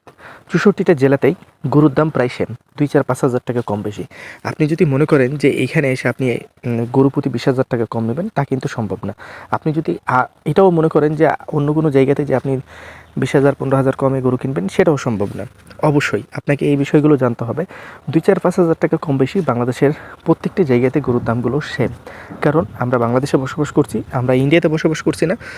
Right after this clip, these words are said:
বা আপনি বাংলাদেশে বসবাস করছেন না। তো এই বিষয়গুলো আপনাকে জানতে হবে। তবে যাই হোক, আপনারা চাইলে এখানে ভিজিট করতে পারেন। গরু, ছাগল সহকারে সব কিছুই এখানে অ্যাভেলেবল রয়েছে।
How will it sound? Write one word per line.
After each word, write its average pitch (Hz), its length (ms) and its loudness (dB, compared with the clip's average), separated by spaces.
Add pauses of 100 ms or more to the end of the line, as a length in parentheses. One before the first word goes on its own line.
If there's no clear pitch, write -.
(180)
বা 123 100 0
আপনি 151 120 -2 (100)
বাংলাদেশে 131 360 2
বসবাস 120 320 -2
করছেন 104 280 -6
না। 107 120 -10
তো - 100 -4
এই 160 120 4
বিষয়গুলো 160 360 4
আপনাকে 135 200 -4 (100)
জানতে 107 240 -2
হবে। 87 140 -4 (1400)
তবে 180 200 4
যাই 151 120 6
হোক, 170 140 2 (120)
আপনারা 123 320 -2
চাইলে 120 240 2
এখানে 123 220 -4 (300)
ভিজিট 127 300 0
করতে 143 220 2
পারেন। 123 160 2 (320)
গরু, 131 140 2
ছাগল 139 320 2
সহকারে 135 320 0
সব 120 160 0
কিছুই 131 280 0
এখানে 117 220 -2 (480)
অ্যাভেলেবল 156 420 4
রয়েছে। 143 260 4